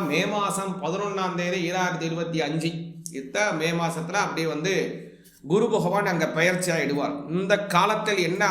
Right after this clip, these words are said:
அமைப்பு அப்படின்னு பாத்தீங்க அப்படின்னா, குரு பகவான் ஐந்து, இரண்டாம் ஆதிபதி ஐந்து, பதினோராம் ஆதிபதி ஐந்து. பொதுவாகவே இந்த கும்பராசிக்கு அதிர்ஷ்டம் அதிகமாக கிடைப்பதற்கு நல்ல வாய்ப்பு என்னன்னா, குரு பகவான் தான்.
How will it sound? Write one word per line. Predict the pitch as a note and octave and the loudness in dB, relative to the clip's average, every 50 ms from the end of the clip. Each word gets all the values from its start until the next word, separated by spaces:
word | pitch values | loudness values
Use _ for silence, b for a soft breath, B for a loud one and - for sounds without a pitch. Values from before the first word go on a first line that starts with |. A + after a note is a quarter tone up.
| E3+ | 2
அமைப்பு | E3 F#3 G3 F#3+ E3+ F3+ F#3 | 2 2 0 0 0 0 -2
அப்படின்னு | F3 F3 F3+ E3+ E3+ E3+ - | -2 0 0 0 0 0 0
பாத்தீங்க | D#3 E3 E3 E3+ E3+ D#3+ D#3+ D#3+ | 0 -2 0 -2 -2 -2 0 0
அப்படின்னா, | D3+ C3+ C#3 C3+ C3 B2+ C3+ D3 D#3 E3 D#3+ D#3+ - - - - - B2+ D3 | -2 -2 -4 -4 -4 -2 0 2 2 2 0 -2 -6 -8 -10 -12 -6 -4 -2
குரு | F#3+ B3 C#4+ C#4+ C4 | -2 0 0 2 2
பகவான் | B3 G3+ G3+ G3 G3 G#3+ A3+ A3+ A3+ - - C#3+ E3 | 2 2 2 0 0 0 0 0 -2 -4 -2 0 0
ஐந்து, | F#3 G3 G3 F3 E3 C3 - - - C#3 D3+ | 0 0 0 -2 -2 -2 -4 -6 -4 -2 0
இரண்டாம் | E3+ G#3 A#3 A#3+ A#3 B3 B3 A#3+ A3 G#3 G3+ | 2 2 2 2 2 2 2 2 0 0 -2
ஆதிபதி | G#3 G3+ G3+ F#3 F#3 F3+ G#3 A3 - - D3 D#3+ | -2 -2 -2 -2 -2 -2 -4 -4 -4 -2 0 0
ஐந்து, | F3 F#3+ F#3+ E3+ C#3 - B B B B B B B - C3+ | 0 0 -2 -2 -2 -2 B B B B B B B -4 0
பதினோராம் | D#3 G3 A#3+ C4 C4+ C4+ C4 B3 A#3+ A3+ G#3+ G#3 | 2 4 4 4 4 2 2 2 0 0 2 0
ஆதிபதி | G#3 G#3 G3 F#3+ F#3 G3 A3 A3 - - E3 F3 | 0 2 0 0 -2 -2 -2 -2 0 0 0 2
ஐந்து. | F#3+ F#3+ F3 F3 E3 - - | 2 0 0 -2 -2 -4 -4
பொதுவாகவே | D#3 D#3+ F#3+ G3 G3 F#3+ G3 A3+ A3+ | -6 -4 -4 -2 -2 -2 -2 -2 -2
இந்த | G3+ F#3+ - - | -4 -4 -6 -8
கும்பராசிக்கு | F#3+ G3+ A#3 A#3+ A#3+ A#3+ A3 G#3 F#3 E3 F#3 F3+ F3+ - G#3 F#3 D#3+ | -8 -6 -2 -2 0 0 0 0 0 -2 -2 -4 -4 -4 -4 -2 -2
அதிர்ஷ்டம் | D#3+ F3+ G#3 F#3+ - - A#3 A3+ G#3+ F3 D3+ | -2 -2 -4 -6 -6 -6 -6 -4 -4 -4 -4
அதிகமாக | D#3+ G3+ G#3 G#3+ G3+ G3 F#3+ F#3 F#3 G3+ - F3 | -4 -4 -4 -4 -2 -2 -2 -2 -2 -2 -4 -4
கிடைப்பதற்கு | F3 F3+ F#3+ F#3 F#3 F3+ F3+ F3 E3+ E3 F3 F#3+ F3+ D#3+ | -2 -2 -2 -4 -4 -2 -2 -2 -2 -2 -2 -4 -4 -2
நல்ல | E3 F3+ F#3 F3+ F3 D#3+ | -2 0 0 0 0 0
வாய்ப்பு | D3+ E3+ F#3+ G3 F#3 F#3 F3+ E3+ D#3 D#3+ | 0 2 2 0 0 0 2 2 2 2
என்னன்னா, | E3 F3 F#3 E3+ D#3 D#3 F#3+ G3+ F3 - C#3+ | 2 2 2 2 2 0 0 0 0 0 2
குரு | D#3+ F#3 G#3 F#3 F#3+ | 2 2 2 2 2
பகவான் | F3 E3 D#3 C#3+ C#3+ C3+ C3+ C3+ D3+ | 0 0 -2 -2 -4 -4 -2 -2 -2
தான். | C#3+ - | -2 -2